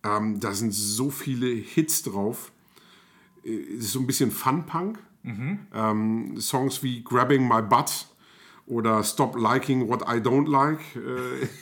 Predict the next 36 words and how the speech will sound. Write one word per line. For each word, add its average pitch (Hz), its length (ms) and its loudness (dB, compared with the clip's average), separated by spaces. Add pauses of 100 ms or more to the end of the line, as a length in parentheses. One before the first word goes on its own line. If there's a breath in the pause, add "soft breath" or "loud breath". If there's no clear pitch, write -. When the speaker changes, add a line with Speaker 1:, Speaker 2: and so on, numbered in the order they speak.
Speaker 1:
<laughs> - 360 -10
das - 200 -2
ist - 160 0
einfach, 135 400 0 (320 loud breath)
das 123 120 2
ist - 80 0
genau 139 260 6
mein 143 260 8
Humor. 135 500 4
Und 123 280 0 (360 loud breath)
die 113 200 -2
haben 135 140 2
eine 135 120 2
Coverversion 147 800 0
aufgenommen 123 580 -2
von, 117 480 -2
ähm, 117 320 -4
Are 123 180 -2
You 120 100 -2
Gonna 120 260 -2
Go 110 180 0
My 110 200 0 (100)
Way 131 280 0
von 113 500 -2
Lenny 117 260 -4
Kravitz. 139 580 -6
Speaker 2:
Okay. 117 300 -6 (840 loud breath)
Speaker 1:
Scheiße, 92 480 -8
wer 98 120 -4
braucht 92 240 -8
Lenny 104 200 -2
Kravitz? 117 540 -6
Ähm, 92 340 -4
das 98 200 -6
ist 104 120 -6
einfach, 101 540 -8